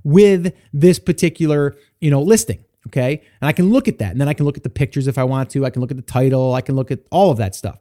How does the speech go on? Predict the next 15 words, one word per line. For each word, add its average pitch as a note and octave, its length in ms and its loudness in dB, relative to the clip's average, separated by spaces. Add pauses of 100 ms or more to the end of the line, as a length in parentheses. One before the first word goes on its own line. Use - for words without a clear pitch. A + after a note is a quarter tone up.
(160)
Okay. C#3+ 340 -4 (240)
But E3+ 100 -2
the D#3+ 60 2
main C4+ 320 2
thing A#3+ 180 2
right G#3 160 0
now G#3+ 240 -2
is F#3 80 2
to D3 80 -8
see D#3+ 140 -2
how D#3 220 0
long C4 240 0
they've C#4 140 -2
been D#4 120 -4
selling. F#3 480 0